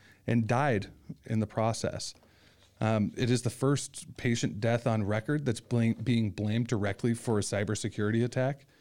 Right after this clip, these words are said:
So this is just, you know, it's kinda surprising that it didn't happen, you know, sooner, but, um, you know, it's, it's gonna be a huge issue.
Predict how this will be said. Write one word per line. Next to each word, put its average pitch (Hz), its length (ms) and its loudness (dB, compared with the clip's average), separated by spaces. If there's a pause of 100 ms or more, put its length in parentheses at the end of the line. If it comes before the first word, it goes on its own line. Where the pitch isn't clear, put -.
(360)
So 110 320 0
this 113 260 -2
is 117 100 -2
just, - 300 -4 (280)
you 113 120 -2
know, 101 180 0 (720)
it's - 120 -14
kinda 160 180 2
surprising 117 540 2
that 104 100 2
it 101 60 -4
didn't 113 180 0
happen, 107 600 -2 (420)
you 120 100 -2
know, 98 80 -2
sooner, 147 460 0 (600)
but, 120 280 0 (400)
um, 110 480 -4 (320)
you 139 100 2
know, 127 200 0 (100)
it's, 123 260 -2
it's 120 580 0 (120)
gonna 113 200 0
be 120 160 4
a 113 40 2
huge 110 440 -2
issue. 95 340 -2